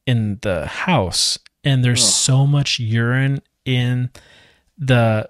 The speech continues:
Speaker 1: plywood sitting on top, the subfloor sitting on top of
Speaker 2: Yeah.
Speaker 1: the floor joist, that it's starting to fall through the joists.
Speaker 2: Disgusting,
Speaker 1: And
Speaker 2: dude.
Speaker 1: actually, some of her kids had fallen through, so there was holes.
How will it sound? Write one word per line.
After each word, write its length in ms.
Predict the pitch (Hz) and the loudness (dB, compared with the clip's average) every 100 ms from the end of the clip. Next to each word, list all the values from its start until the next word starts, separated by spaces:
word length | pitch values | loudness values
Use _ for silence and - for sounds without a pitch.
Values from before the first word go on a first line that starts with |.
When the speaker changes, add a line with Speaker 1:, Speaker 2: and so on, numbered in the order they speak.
| - | -12
Speaker 1:
plywood 560 | - 120 127 143 156 160 _ _ _ _ _ - | -2 2 4 4 2 -2 _ _ _ _ _ -4
sitting 300 | - 143 135 | 0 4 4
on 140 | 127 | 4
top, 300 | 113 120 - | 2 0 0
the 60 | - | 0
subfloor 560 | - 131 123 147 151 151 | 2 2 2 2 4 4
sitting 220 | - 139 | 2 0
on 80 | 131 | 0
top 180 | 123 123 | 0 0
of 40 | 107 | 0
Speaker 2:
Yeah. 60 | |
Speaker 1:
the 60 | 110 | -4
floor 220 | - 123 | -2 -2
joist, 260 | 143 143 - | 0 -2 0
that 140 | 113 | -2
it's 120 | 107 | 0
starting 360 | - - 123 123 | 0 0 0 0
to 60 | 110 | -2
fall 500 | - - 110 104 107 | -6 -10 -8 -6 -8
through 260 | - 120 117 | -6 -4 -2
the 140 | 101 | -4
joists. 560 | 92 101 92 82 - - _ - - - | -2 -2 -2 -2 -4 -4 _ -20 -20 -14
Speaker 2:
Disgusting, 540 | 101 90 - - 185 | -12 -12 -14 -10 2
Speaker 1:
And 160 | 151 147 | 2 2
Speaker 2:
dude. 100 | 143 | 0
Speaker 1:
actually, 720 | 131 180 - 147 135 131 127 _ _ _ _ _ _ _ _ _ _ - | 0 2 2 2 4 2 0 _ _ _ _ _ _ _ _ _ _ -6
some 180 | - 156 | 2 4
of 100 | 147 | 4
her 100 | 139 | 2
kids 320 | - 175 160 | 0 0 0
had 340 | - 131 139 139 | -2 0 0 0
fallen 460 | - 131 131 120 | 2 4 4 2
through, 260 | - 135 139 | 0 2 2
so 160 | - | 2
there 80 | 117 | 0
was 140 | 110 - | 0 -4
holes. 720 | - - 151 135 92 - - | -4 2 4 4 0 -4 -4